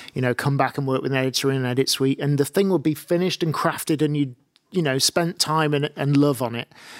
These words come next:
and it would go out on air, and you'd be lucky if you got a thank you. And now, what happened when I started making YouTube was that you got this stuff instantly. Love it or hate it, it came back straight away.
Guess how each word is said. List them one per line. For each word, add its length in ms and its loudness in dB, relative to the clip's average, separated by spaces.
and 140 2
it 80 -2
would 180 -4
go 180 4
out 180 0
on 120 -4
air, 380 -2
and 160 -2
you'd 100 0
be 80 0
lucky 380 0
if 100 -4
you 60 -6
got 120 -6
a 40 -8
thank 400 -10
you. 180 -12
And 120 2
now, 300 2
what 280 2
happened 320 0
when 100 4
I 60 4
started 320 2
making 260 -2
YouTube 460 0
was 280 0
that 360 0
you 200 0
got 260 0
this 140 -2
stuff 360 -4
instantly. 760 0
Love 300 4
it 140 2
or 200 4
hate 280 0
it, 200 0
it 140 -6
came 220 -2
back 220 -6
straight 440 2
away. 420 0